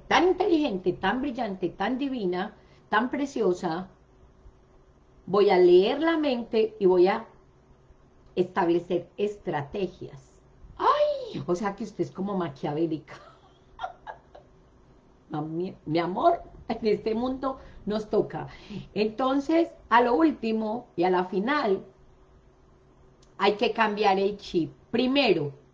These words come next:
tenés que cambiar el chip. ¿Cómo lo cambiamos? Yo, es un rechazo. Sí, ese rechazo, ¿de dónde viene? Por eso es tan importante trabajar con el árbol.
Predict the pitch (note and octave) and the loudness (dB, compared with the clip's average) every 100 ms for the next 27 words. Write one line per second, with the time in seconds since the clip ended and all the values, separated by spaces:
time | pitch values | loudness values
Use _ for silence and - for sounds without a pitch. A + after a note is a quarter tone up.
0 | - - - - G#3 A3 C#4 C#4+ A#3+ G#3 | -20 -20 -10 0 0 2 -2 -2 -4 -4
1 | G#3 A3 B3 C4 C4+ - F#3 F3+ F3+ G3+ | -4 -4 2 2 2 -2 2 2 2 -2
2 | D#3 - - - - - D4 D4+ D#4+ E4+ | -2 -2 -20 -20 -20 0 4 6 8 6
3 | D#4 C4 C4 D#4 B3 F#3 F#3 - - D#3+ | 6 2 4 2 2 0 -6 -16 -12 -2
4 | D4+ F4 F4+ - _ - - _ _ _ | 4 4 2 -8 _ -20 -20 _ _ _
5 | _ - A3+ D#4 D4 D4 C#4+ D#4 A3+ F#3 | _ -2 2 2 4 2 2 2 2 2
6 | F3+ C#3+ - - C#4 A3+ G3+ C4 C#4 C4 | -4 -6 -10 -8 0 0 2 0 0 2
7 | A3 A3 C4+ A#3 G3 G#3 B3+ B3+ B3+ F#3 | 0 2 0 0 0 -2 0 0 0 0
8 | F#3 - - - A#3+ A#3 C#4+ D4 D4+ C#4 | -2 -6 -18 -4 0 0 0 -2 0 0
9 | C#4 - A3 - D4 D4 D4 - A3 G3 | -2 -2 -4 -2 -2 -2 -6 -2 0 2
10 | G#3 G3 F3+ A#3 G#3+ F#3+ A3+ G#3 D#3+ D3+ | 0 -4 -2 -6 -2 0 2 2 0 -6